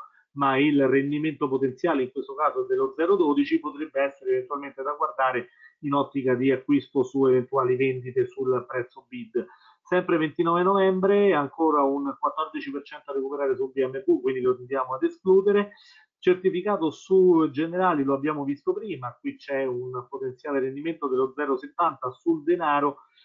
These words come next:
per una tenuta dei diciassette e settantasette da parte di Generali.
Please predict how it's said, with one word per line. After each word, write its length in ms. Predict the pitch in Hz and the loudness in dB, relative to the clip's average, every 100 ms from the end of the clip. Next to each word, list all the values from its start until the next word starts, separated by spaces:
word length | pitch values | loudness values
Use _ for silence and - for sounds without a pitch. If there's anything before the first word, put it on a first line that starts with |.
| _ - | _ 0
per 240 | 160 147 | 2 4
una 380 | 147 156 147 139 | 2 0 -2 0
tenuta 420 | 151 151 147 151 | -2 -2 -2 0
dei 180 | 139 135 | 2 0
diciassette 560 | 127 131 - 147 - | 0 -4 -2 -6 -6
e 20 | 139 | -10
settantasette 880 | 143 - 139 - - 139 131 139 | -10 -6 -6 -6 -8 -4 -6 -4
da 80 | 127 | -4
parte 360 | 123 127 - 127 | -2 -4 -4 -8
di 200 | 135 - | -8 -4
Generali. 680 | 127 123 120 117 113 113 | -2 -2 -2 -2 -2 -4